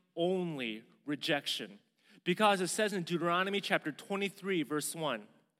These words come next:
"No one whose testicles are crushed or whose male organ is cut off shall enter the assembly of the Lord."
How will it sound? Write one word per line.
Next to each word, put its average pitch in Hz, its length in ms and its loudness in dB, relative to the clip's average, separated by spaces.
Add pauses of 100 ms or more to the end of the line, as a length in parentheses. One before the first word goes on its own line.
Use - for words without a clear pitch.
(600)
"No 196 360 2
one 247 180 4
whose 185 240 -4
testicles 214 600 -2
are 165 160 -2
crushed - 640 0 (460)
or 170 100 6
whose 165 220 2
male 196 360 4
organ 180 380 0
is 135 100 -6
cut 185 280 2
off 143 280 4 (300)
shall 175 340 2 (120)
enter 175 640 0 (260)
the 185 140 2
assembly 147 1000 0 (560)
of 160 360 2
the 147 120 0
Lord." 127 460 -4